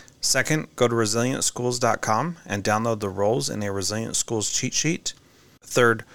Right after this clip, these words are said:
reach out to us if you need training around any of the topics on this podcast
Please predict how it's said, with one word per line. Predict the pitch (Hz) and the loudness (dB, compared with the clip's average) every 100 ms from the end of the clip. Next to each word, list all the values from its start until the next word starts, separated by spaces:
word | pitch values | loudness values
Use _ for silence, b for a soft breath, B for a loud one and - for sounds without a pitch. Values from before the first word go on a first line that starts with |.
| B B - | B B 0
reach | 143 180 | 2 4
out | 151 143 | 2 0
to | 110 | 2
us | 104 98 - | 2 2 0
if | 104 | -2
you | 120 | -2
need | 117 107 | -2 -4
training | - 131 110 101 | -2 0 0 -2
around | 98 98 - | 0 -2 -2
any | 127 147 | -2 0
of | 135 | 0
the | 113 | -2
topics | - 107 - 95 - | 0 0 0 -2 -2
on | - 104 | -2 -2
this | 95 | -4
podcast | - 101 92 - 80 - | -2 -2 -2 -2 -2 -2